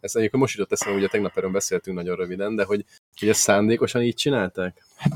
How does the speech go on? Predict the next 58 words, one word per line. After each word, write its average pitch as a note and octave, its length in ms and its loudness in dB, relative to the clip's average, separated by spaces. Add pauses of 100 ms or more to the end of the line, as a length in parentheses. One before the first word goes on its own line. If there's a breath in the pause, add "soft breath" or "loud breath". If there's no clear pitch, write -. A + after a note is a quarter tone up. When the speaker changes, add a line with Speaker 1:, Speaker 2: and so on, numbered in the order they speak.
(180)
Speaker 2:
nyilván G#3+ 240 8
nem F3 460 8
voltam D3+ 340 8
ott C#3+ 140 2
Elvis C#3+ 280 8
mellett, C#3+ 260 6
de D3+ 80 8
hogy D3 120 8
nála D3+ 180 8
nem G#3 100 6
az, F#3+ 120 4
hogy C#3 160 6
volt E3 220 6
egy C3 100 4
traumája, B2+ 400 6
hogy B2 80 6
mondjuk B2 220 4
szenvedett B2+ 440 4
egy - 80 -8
balesetet, A#2+ 380 4
vagy A#2 100 4
valaki A#2+ 320 4
meghalt, A#2 480 2
és A2+ 140 0
ez, A2+ 180 -2
ez A#2+ 200 -2 (220)
kisiklatta A#2+ 540 0
az A2 140 4
életét. G#2+ 600 2
De C3+ 120 2
ha D3 60 6
még F3 140 8
ha F#3 80 8
így A#3+ 100 8
is G#3+ 100 6
történt F3+ 300 6
volna, F3 280 6 (260)
akkor F3+ 300 6
is D3 180 6
én, D3 200 4
én D#3 160 6
máshova C3+ 600 8
helyeztem B2+ 460 4
volna A#2+ 440 6
a B2+ 240 4
filmnek B2+ 340 4
a - 60 0
hangsúlyét, B2 380 4
hogy A#2+ 100 2
máshogy B2 340 2
ütemeztem A#2 540 0
volna, B2+ 220 4
mert B2+ 240 6
í-, C3 260 2
így C#3 180 6
nekem C#3 300 4
volt, D3+ 200 6
tehát - 340 0